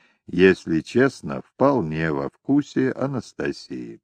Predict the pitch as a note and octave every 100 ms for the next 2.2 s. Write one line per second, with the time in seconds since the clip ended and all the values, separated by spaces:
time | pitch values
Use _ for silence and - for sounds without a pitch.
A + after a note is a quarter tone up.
0 | _ - _ _ _ _ _ _ _ _
1 | _ _ _ _ - B2 F#3 F3 D3 C#3
2 | B2 G#2